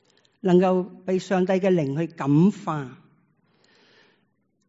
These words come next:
當人願意悔改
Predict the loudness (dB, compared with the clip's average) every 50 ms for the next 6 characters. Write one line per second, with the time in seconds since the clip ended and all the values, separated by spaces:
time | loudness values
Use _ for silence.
0 | _ _ _ -2 0 2 4 4 4 2 2 2 4 4 4 4 2 2 0 0
1 | -2 -6 -8 -20 -20 -20 _ _ _ _ _ _ _ _ _ _ -8 -2 0 0
2 | 0 0 0 -2